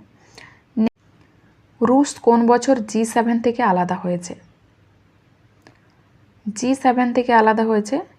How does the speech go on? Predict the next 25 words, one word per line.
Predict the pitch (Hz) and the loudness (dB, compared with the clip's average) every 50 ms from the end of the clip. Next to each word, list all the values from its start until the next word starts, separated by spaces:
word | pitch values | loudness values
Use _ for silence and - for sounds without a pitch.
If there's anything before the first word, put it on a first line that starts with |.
| _ _ _ _ _ _ _ _ _ - | _ _ _ _ _ _ _ _ _ -2
দু | 202 208 202 220 | 0 0 2 2
হাজার | 208 196 202 254 262 254 - - - | 0 0 0 -2 -4 -4 -8 -8 0
চোদ্দোয়। | - 233 202 175 - - 185 180 - - - - _ _ _ _ _ _ _ _ _ _ _ _ _ _ _ _ - _ _ _ _ _ _ _ _ - | 2 2 2 2 -2 -4 -4 -4 -4 -8 -12 -18 _ _ _ _ _ _ _ _ _ _ _ _ _ _ _ _ -20 _ _ _ _ _ _ _ _ 0
তখন | 208 202 202 - - 196 196 208 240 214 - - _ _ _ _ _ _ 214 175 175 - - - | 0 0 0 0 0 0 2 2 0 -4 -8 -16 _ _ _ _ _ _ -8 -8 -8 -10 -12 -6
জি | - 240 254 277 262 - - - 196 | -2 0 0 0 0 0 0 2 4
এইট | 202 226 247 254 - - 214 208 | 4 4 4 0 -2 -2 0 0
নাম | 196 190 190 | 2 2 0
ছিল, | 190 185 - 190 180 175 175 | -2 -4 -4 -4 -4 -2 -2
কিন্তু | 196 180 180 175 175 208 220 285 - - _ _ _ _ _ _ _ _ _ _ _ | -4 -4 -4 -6 -6 -6 -6 -8 -10 -14 _ _ _ _ _ _ _ _ _ _ _
রুশ | - 208 202 226 233 254 262 - - - | -6 -2 0 2 2 2 2 0 -2 0
যাওয়ার | 214 202 190 190 190 190 190 - | 2 4 4 4 4 2 0 0
পর | 208 208 277 - - - _ _ _ _ _ _ | 0 0 0 -2 -4 -12 _ _ _ _ _ _
জি | 202 180 - 220 247 262 269 - | -4 -2 0 0 0 0 0 2
সেভেন | 226 196 185 208 202 233 277 320 - - _ _ 214 202 | 0 0 2 2 2 0 -2 -4 -8 -16 _ _ -2 -2
নাম | 180 185 185 196 | 0 0 0 0
হয়েছে। | 185 185 175 180 - 262 320 359 - _ _ _ _ _ _ _ - - - _ _ 226 | -2 -2 -4 -4 -6 -6 -6 -8 -10 _ _ _ _ _ _ _ -20 -20 -20 _ _ 0
রুশ | 233 247 240 247 - | 2 2 0 0 0
যখন | 240 233 233 240 233 | 0 0 2 0 0
ছিল | 226 - 247 233 262 262 247 | -2 -2 -2 -2 -2 0 0
তখন | 208 196 - 214 208 | 0 0 2 0 0
ছিল | 214 - 220 202 202 196 196 - | 2 0 0 0 0 -2 -2 -4
জি | - 214 214 208 196 | -2 0 2 2 2
এইট। | 214 254 208 - - - _ _ _ _ _ _ _ _ _ _ - | 2 0 -4 -10 -18 -20 _ _ _ _ _ _ _ _ _ _ 0
পরের | 233 240 254 277 269 | 2 4 4 2 2
প্রশ্ন, | - 254 240 - - | 2 0 0 0 -2